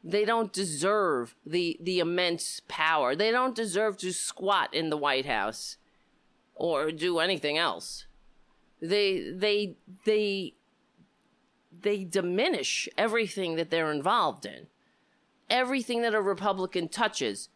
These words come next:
turns to shit. They destroy everything they touch. Everything. And I mean that. So, and if I'm wrong, somebody send me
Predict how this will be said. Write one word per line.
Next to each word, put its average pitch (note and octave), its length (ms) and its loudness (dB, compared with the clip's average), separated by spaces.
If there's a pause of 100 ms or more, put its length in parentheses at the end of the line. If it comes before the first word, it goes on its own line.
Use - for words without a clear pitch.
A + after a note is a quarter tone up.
(120)
turns F#3 500 -2
to F3 340 -4 (140)
shit. - 520 -4 (800)
They F3 540 0
destroy E3 920 -2 (100)
everything C3 440 -4
they A2 120 -4
touch. - 460 -6 (100)
Everything. E3+ 540 0
And E3+ 100 2
I E3+ 140 2
mean F3 400 0
that. G#2 240 -4 (260)
So, - 180 -4
and F3+ 160 4
if F#3 180 0
I'm G#3+ 180 4
wrong, G#3+ 500 2
somebody A3+ 460 0
send G3+ 320 0
me F3+ 280 0